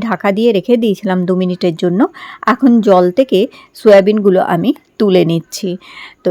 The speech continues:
এখানে জল থেকে সমস্ত সয়াবিনগুলো এইভাবে আমাদের ঝরিয়ে, জল ঝরিয়ে তুলে নিতে হবে। আর এরপরে এই, আহ, সয়াবিনের মধ্যে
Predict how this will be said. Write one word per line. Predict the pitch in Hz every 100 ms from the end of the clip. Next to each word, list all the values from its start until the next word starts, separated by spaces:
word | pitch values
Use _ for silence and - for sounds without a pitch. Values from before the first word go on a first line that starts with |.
| -
এখানে | 208 233 208 208
জল | 196 180 185
থেকে | 202 220
সমস্ত | 226 185 220 - 233 240 -
সয়াবিনগুলো | 196 190 208 220 202 180 320 - - _ _
এইভাবে | 196 190 220 233 208
আমাদের | 185 254 427 - 220
ঝরিয়ে, | 240 185 196 359 - _ _
জল | 196 196 185 190
ঝরিয়ে | 208 220 -
তুলে | 302 196 170
নিতে | 165 - 196
হবে। | 185 175 202 - _ - - - - 190
আর | 175 - 196
এরপরে | 254 262 254 170 226 - _ _ _ _ - - 233
এই, | 262 269
আহ, | - - 202 185 190 -
সয়াবিনের | 254 190 196 220 247 233
মধ্যে | 196 160 -